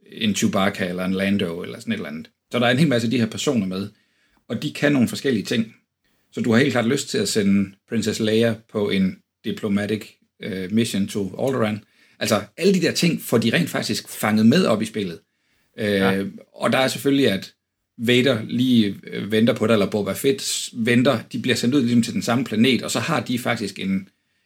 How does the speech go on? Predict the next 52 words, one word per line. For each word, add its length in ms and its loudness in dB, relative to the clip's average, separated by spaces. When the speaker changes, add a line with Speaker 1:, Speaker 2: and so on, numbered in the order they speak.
Speaker 1:
en 140 0
kamp, 340 -2
hvor, 100 -2
der 120 -4
er, 420 -4
hvor 140 -4
deres 280 0
evner 260 0
ligesom 220 4
bliver 140 -4
sat 240 -4
op 200 -2
over 160 -2
for 120 -12
hinanden. 420 -6
Øh, 500 0
under 160 0
normale 200 4
omstændigheder 380 0
kan 100 -2
man 100 0
nok 500 -2
typisk 300 -4
stikke 240 -4
halen 120 0
mellem 160 2
benene 300 2
og 80 -8
smutte 320 2
fra 80 -2
de 120 -2
der 100 0
kampe, 340 0
men 180 2
der 60 2
er 80 2
så 100 -2
nogle 160 0
forskellige, 340 0
nogen 140 4
der 60 -2
siger, 120 -4
"Hey, 280 2
hey, 60 0
hey, 80 -6
vi 120 -2
har 80 2
faktisk 180 0
lagt 180 -4
en 220 -10
trap." 180 -4
Øh, 500 -8